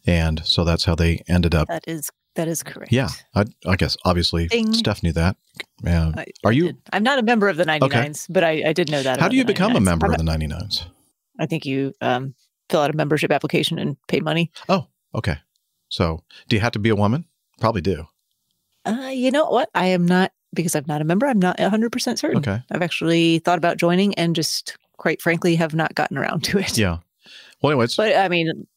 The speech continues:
Speaker 2: there's a couple of, um, uh, like, Women in Aviation or Women Aviation International of the ninety-nines,
Speaker 1: Mm-hmm.
Speaker 2: um, a couple nice, uh, organizations out there that are very supportive of women, uh, in aviation.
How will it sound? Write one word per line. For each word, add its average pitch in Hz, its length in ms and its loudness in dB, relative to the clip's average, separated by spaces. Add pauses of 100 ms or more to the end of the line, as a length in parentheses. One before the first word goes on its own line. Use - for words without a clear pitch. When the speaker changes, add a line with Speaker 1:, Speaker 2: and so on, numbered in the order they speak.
(380)
Speaker 2:
there's 220 160 4
a - 40 -6
couple 175 220 0
of, 151 220 -4
um, 151 400 -4 (440)
uh, - 300 -8 (100)
like, 147 140 -6
Women 170 300 2
in 156 80 2
Aviation 180 880 2
or 160 100 0
Women 151 360 0 (160)
Aviation 160 360 2
International 156 640 0
of 151 80 -6
the 156 80 -4
ninety-nines, 151 600 -2
Speaker 1:
Mm-hmm. 95 200 -4 (240)
Speaker 2:
um, 185 140 -2
a 160 40 -6
couple 180 180 0
nice, 165 400 0
uh, 143 240 0 (200)
organizations 156 520 2
out 147 100 0
there 156 140 2
that 156 100 0
are 156 80 0
very 151 200 0
supportive 151 480 -4
of 147 360 -2 (200)
women, 160 440 -2 (440)
uh, 156 360 -2 (100)
in 175 220 -2
aviation. 190 460 0